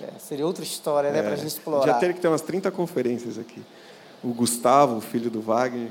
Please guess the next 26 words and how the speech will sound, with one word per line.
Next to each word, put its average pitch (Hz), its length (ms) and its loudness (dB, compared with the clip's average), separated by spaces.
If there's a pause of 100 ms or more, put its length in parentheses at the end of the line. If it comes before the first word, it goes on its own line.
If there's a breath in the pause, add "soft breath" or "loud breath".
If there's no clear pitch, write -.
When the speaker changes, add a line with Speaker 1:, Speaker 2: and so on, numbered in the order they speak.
(120)
Speaker 2:
meu 110 80 -4
irmão 110 240 -2
querido, 120 480 -6 (160)
Speaker 1:
Aceitou 180 320 -4
Speaker 2:
acei-, 180 120 0
Speaker 1:
na 156 40 -4
empresa? 180 360 4
Speaker 2:
aceitou 120 320 0
lá 131 100 2
dentro. 123 420 -2
Speaker 1:
É, 151 300 -2 (420)
ó. 156 280 -2 (480 loud breath)
Speaker 2:
Mas 160 200 4
eu 185 80 8
penso 185 280 2
que - 80 2
é 196 40 8
um 190 60 2
presente 202 500 0
de 147 140 -8
Deus, 117 240 0
uma 147 140 -2
cerejinha 208 520 0
do 170 120 4
bolo, 120 360 4
sabe? 165 280 0